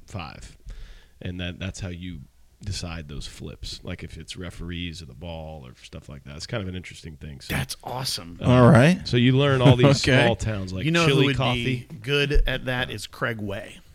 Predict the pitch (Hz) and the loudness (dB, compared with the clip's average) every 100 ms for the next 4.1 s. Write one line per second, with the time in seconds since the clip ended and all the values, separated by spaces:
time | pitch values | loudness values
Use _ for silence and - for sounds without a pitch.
0 | - 139 120 - - - 151 143 175 156 | -6 -4 -2 -4 -8 -8 -4 0 2 2
1 | 147 135 120 113 110 98 101 - 104 107 | -2 -4 -4 -8 -8 -8 -8 -8 -6 -6
2 | - - - 120 - 98 92 78 69 62 | -6 -6 -6 -8 -10 -4 -2 -2 -4 -6
3 | - - - - - 147 147 147 139 135 | -10 -16 -20 -20 -6 0 2 2 2 -2
4 | 120 | -6